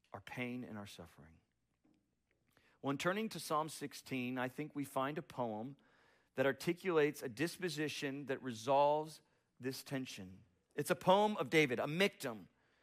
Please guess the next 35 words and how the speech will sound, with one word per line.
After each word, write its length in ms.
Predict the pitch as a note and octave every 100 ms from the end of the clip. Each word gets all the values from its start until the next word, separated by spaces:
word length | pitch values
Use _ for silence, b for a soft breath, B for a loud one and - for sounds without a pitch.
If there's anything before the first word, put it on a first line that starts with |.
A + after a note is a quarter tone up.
| b b b
In 200 | F#3 G#3
this 140 | A#3+ A#3
poem, 420 | - F#3 D#3+ E3
David 400 | E3 F#3+ A#3 G#3
finds 540 | C#3+ G3 G3 G#3 G3+
his 140 | E3+ D3+
comfort 480 | - F#3 F#3 E3+ C#3 B
from 260 | - E3+ D#3
God 300 | E3 F3+ G3+
alone. 580 | G#3 G#3 A3+ D#3+ A#2 - _ b b b F#3+
And 120 | F3
this 200 | A#3 A#3
is 160 | A3+
even 320 | G3+ A#3 B3 G#3+
in 80 |
light 400 | F#3+ F#3+ A#3+ A#3+
of 180 | - C#3+
pain 380 | - F3+ F#3 G3+ G3+
and 100 | A3
suffering. 540 | - B3 G3+ C#3 A#2 G2 _ _ _ _ _ _ _ _ -
Consider 420 | F3 - C#4 A#3+
how 140 | G3
David 400 | F3 G3+ A3+ A3
begins 500 | G3 D#3+ G3+ A3+ F#3+
his 200 | - F3+
poem 380 | - G3 A#3 D#3+
in 120 | E3+
verse 260 | D#3 G3 -
one. 300 | E3+ A3+ F3
He 100 | F#3
says, 320 | - A3 G#3 - B B B
"Preserve 580 | - A#3+ D#3 B3 D#4 B3
me, 200 | A3+ F3+
O 80 | E3
God, 380 | D#3 F3 A3